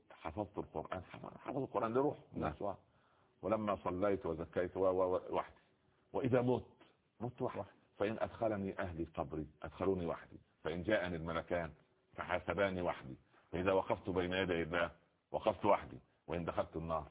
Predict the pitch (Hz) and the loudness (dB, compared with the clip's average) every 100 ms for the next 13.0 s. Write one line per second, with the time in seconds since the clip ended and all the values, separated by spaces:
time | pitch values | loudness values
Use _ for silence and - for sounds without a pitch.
0 | _ _ - 98 95 95 - - 73 78 | _ _ -8 -6 -2 0 -2 -4 -8 -4
1 | - 90 80 76 80 71 - _ - 104 | -4 -4 -6 -6 -6 -8 -14 _ -8 -4
2 | 98 - - 117 151 190 185 156 151 147 | -6 -6 -2 4 6 8 8 6 4 2
3 | 117 - - _ _ _ _ _ _ _ | 0 -8 -20 _ _ _ _ _ _ _
4 | _ - - - 69 69 67 67 69 71 | _ -16 -14 -10 -8 -8 -8 -10 -10 0
5 | 71 120 160 180 185 170 202 175 151 170 | 4 8 8 8 6 6 6 6 6 4
6 | - 139 160 139 - - 135 120 - - | 4 4 6 4 -2 0 0 0 -4 -18
7 | - - 101 127 104 - 95 90 - - | -18 -4 0 0 0 -2 -2 -2 -6 -14
8 | _ _ - 90 90 - 82 67 _ _ | _ _ -8 -6 -4 -4 -6 -6 _ _
9 | _ - 87 - 82 73 - - - _ | _ -8 -6 -6 -10 -10 -12 -18 -20 _
10 | _ _ _ _ _ _ _ - - 113 | _ _ _ _ _ _ _ -14 2 4
11 | 117 - 123 123 180 196 143 113 - 131 | 4 4 2 6 8 10 8 6 6 6
12 | 113 113 98 - - 113 98 98 107 110 | 6 4 2 -4 0 2 2 2 2 2